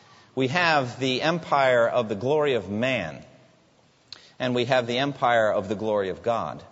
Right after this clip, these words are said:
Now, Babylon represents the first, the empire of the glory of man. And yet it's not just military empires that are around us. Yes, the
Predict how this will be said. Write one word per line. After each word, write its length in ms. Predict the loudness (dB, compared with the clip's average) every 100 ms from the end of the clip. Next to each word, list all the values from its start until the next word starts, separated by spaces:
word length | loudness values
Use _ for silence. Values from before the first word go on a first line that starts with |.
| -20 _ _ _ _ _ _ _ _ _ _ _ _ -4
Now, 260 | 0 2
Babylon 800 | 2 6 6 6 4 4 4 0 -4 -12 -20 -20 -20 _ _ _ 0
represents 1040 | 2 2 0 0 0 0 -4 -8 -8 -10
the 180 | -10 -10
first, 600 | -2 0 0 -4 -10 -12 -20 -18 -6
the 100 | -4
empire 480 | -4 0 2 4
of 80 | 2
the 80 | -2
glory 500 | -4 -2 0 -2 -4 -10 -20 -20 _ _
of 180 | -10 -6
man. 400 | -2 0 -2 -6 -12 -20 -20 _ -20 _ _ _ _ -4
And 120 | 2
yet 120 | 2
it's 180 | 2 0
not 200 | -2 0
just 280 | 0 0 0
military 640 | 2 2 2 2 2 2
empires 640 | 0 -2 0 2 2 0
that 120 | -2 0
are 40 |
around 280 | 0 0 -2
us. 180 | -4 0
Yes, 240 | 0 0
the 240 | 0 0